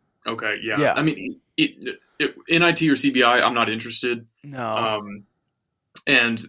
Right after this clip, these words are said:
Speaker 1: the, the pushback that, that we got from that tweet, well, it, it was exactly what you'd expect. You know, these guys worked hard all season. It should be their decision. The young guys need more experience.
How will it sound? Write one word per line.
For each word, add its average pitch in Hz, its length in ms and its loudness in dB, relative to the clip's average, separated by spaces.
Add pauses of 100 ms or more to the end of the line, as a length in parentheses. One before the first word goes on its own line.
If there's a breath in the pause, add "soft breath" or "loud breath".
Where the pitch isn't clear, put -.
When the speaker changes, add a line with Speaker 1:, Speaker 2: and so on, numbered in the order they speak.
(180)
Speaker 1:
the, - 180 -12
the 95 200 -6
pushback 151 580 2
that, 123 180 -2 (460)
that 117 160 -4
we 123 100 -2
got 123 260 0
from 127 120 -12
that 110 260 -6
tweet, 117 520 -4 (540)
well, - 220 -8 (220)
it, 156 180 2
it 156 60 6
was 139 140 0
exactly 135 320 2
what 127 120 -2
you'd 123 80 -4
expect. 110 500 -4
You 113 60 -12
know, 110 80 -6
these 120 180 -6
guys 117 720 0 (580)
worked 131 200 -2
hard 131 160 2
all 113 80 2
season. 127 320 0
It 113 80 -4
should - 120 -12
be 117 100 -6
their 120 160 6
decision. 120 680 -2 (540)
The 123 80 -4
young 123 180 2
guys 120 220 2
need 123 160 -4
more 117 160 -2
experience. 120 920 -2